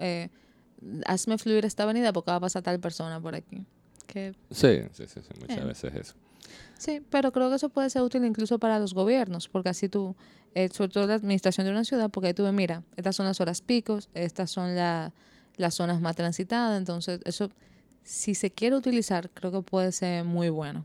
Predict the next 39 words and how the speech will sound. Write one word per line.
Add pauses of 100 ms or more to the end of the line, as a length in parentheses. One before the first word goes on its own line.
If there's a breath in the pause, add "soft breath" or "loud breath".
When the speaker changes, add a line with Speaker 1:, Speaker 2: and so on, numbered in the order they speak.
Speaker 1:
para
Speaker 2:
Ujú.
Speaker 1:
agilizar
el
tráfico
y
también
para
tú
decir, (600 soft breath)
"Mira,
mucha
gente
va,
va
en
esta
ruta. (520)
Tal
vez
sería
bueno
aquí
nosotros
hacer
una
ruta
de
transporte
público". (480 loud breath)
Este
es
un
buen
punto
para
colocar
un
metro.